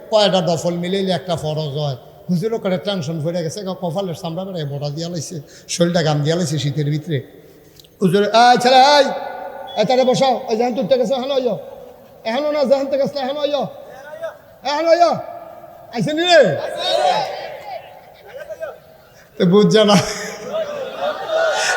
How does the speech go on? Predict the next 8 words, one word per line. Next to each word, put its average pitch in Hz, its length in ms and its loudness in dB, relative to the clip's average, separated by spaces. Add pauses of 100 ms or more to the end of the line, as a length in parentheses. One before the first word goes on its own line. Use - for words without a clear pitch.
আচ্ছা, 254 180 4
হেটা 285 260 6
আমি 294 240 2
তো 208 60 -2
কি 277 80 0
কইছি 254 480 2
তেন 196 320 2
তোর? - 500 -8